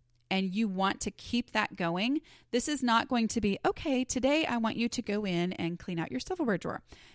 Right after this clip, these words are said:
That is not what it is. It's going to be decluttering inspiration, meaning my solutions, my strategies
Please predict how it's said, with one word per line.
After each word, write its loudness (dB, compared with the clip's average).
That -2
is -6
not 4
what 2
it 0
is. -2
It's -4
going 4
to 0
be -2
decluttering 4
inspiration, 2
meaning 4
my 0
solutions, 0
my 2
strategies 0